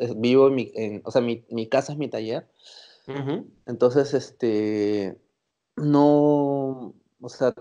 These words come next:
Speaker 1: digamos, con el ri-, con ese ritmo no he encontrado mucha información sobre lugares, eh, que se puedan pintar en Berlín. Y yo, yo desde hace años siento que cada vez, este, ha ido menguando ahí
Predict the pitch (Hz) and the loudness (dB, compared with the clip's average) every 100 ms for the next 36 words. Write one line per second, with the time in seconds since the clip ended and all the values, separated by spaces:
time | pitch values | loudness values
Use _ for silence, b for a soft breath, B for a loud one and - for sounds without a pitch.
0 | - 120 127 131 156 - 131 120 113 117 | -18 -2 2 2 0 -2 0 0 -2 -4
1 | - 123 131 - 151 147 156 160 139 131 | -4 -4 -4 -4 -2 0 0 -2 0 -2
2 | 131 127 120 123 120 120 123 131 131 127 | -2 -2 0 2 2 2 -2 -6 -10 -8
3 | 101 101 110 110 120 120 113 101 101 107 | -8 -6 -8 -6 -2 -2 0 0 4 4
4 | 107 110 107 110 - - 113 104 101 101 | 4 4 0 -2 -16 -10 -6 -4 -4 -4
5 | 101 101 98 80 _ _ _ _ _ _ | -4 -6 -10 -16 _ _ _ _ _ _
6 | - - - 104 110 120 117 107 107 110 | -10 -8 -8 -2 -2 -2 -4 -2 -2 -2
7 | 113 104 95 95 69 _ _ 123 107 110 | -2 -4 -4 -8 -10 _ _ -10 -2 4
8 | 127 - 135 127 143 175 170 - 117 117 | 4 2 0 6 6 6 -2 -4 -2 0
9 | 120 - 131 135 143 120 123 131 131 110 | 0 0 -4 -4 -8 -8 -6 -8 -6 -6
10 | - _ - 117 117 117 117 - - 117 | -6 _ -4 0 2 2 0 -4 -10 -10
11 | - 95 87 50 127 _ _ _ _ - | -8 -10 -10 -12 -16 _ _ _ _ -2
12 | 110 110 117 117 107 101 101 104 107 107 | 0 4 4 4 0 0 2 2 2 -4
13 | 104 101 101 101 98 | -2 -2 -4 -6 -8